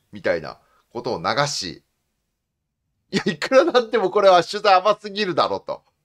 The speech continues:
っていうか、おかしいだろっていう話をね、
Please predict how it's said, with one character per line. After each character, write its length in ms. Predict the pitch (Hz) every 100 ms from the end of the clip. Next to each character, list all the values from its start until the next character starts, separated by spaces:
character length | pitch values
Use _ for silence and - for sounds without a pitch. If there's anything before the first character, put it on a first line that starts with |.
| _ _ _ _ _ _ _
っ 20 |
て 100 | -
い 20 | 254
う 40 |
か、 260 | 113 - -
お 100 | 151
か 160 | - -
し 160 | 359
い 60 | 320
だ 100 | 117
ろ 100 | 65
っ 40 | _ _ _ _ _ _ _ _ _ _ _ _ _
て 100 | 180
い 80 | 185
う 60 | 160
話 360 | 156 165 -
を 80 | 117
ね、 240 | 156 185